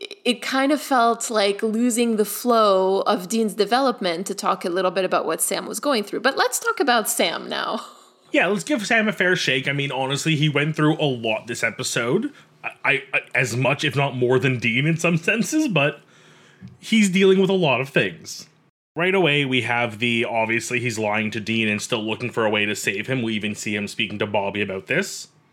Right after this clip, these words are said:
Speaker 2: We then have the visit from the unnamed assailant who saved them in the previous episode. Or two episodes ago? Yeah, in the previous episode. Uh, who, it turns out,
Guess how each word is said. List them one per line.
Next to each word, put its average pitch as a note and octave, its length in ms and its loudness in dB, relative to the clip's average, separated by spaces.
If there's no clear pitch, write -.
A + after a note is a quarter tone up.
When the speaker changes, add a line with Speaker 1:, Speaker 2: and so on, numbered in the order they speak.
Speaker 2:
We A2 380 0
then A2 240 0
have G#2+ 380 -2
the G#2 360 -2
visit A#2 480 -2
from A2+ 320 -2
the A2 200 -2
unnamed A2 680 -2
assailant A2+ 640 -4
who A2 120 -8
saved G#2 360 -4
them G#2 140 -2
in G2+ 40 -4
the G2+ 80 -4
previous G2 380 -6
episode. C3 580 -4
Or G#2 300 -2
two C#3+ 120 -2
episodes C#3 240 -8
ago? A3+ 240 -2
Yeah, D#3+ 120 2
in E3 60 2
the E3 60 0
previous E3 220 2
episode. A#2 320 -2
Uh, A2+ 320 0
who, C3 400 2
it C#3 260 -2
turns B2+ 560 0
out, A#2+ 420 0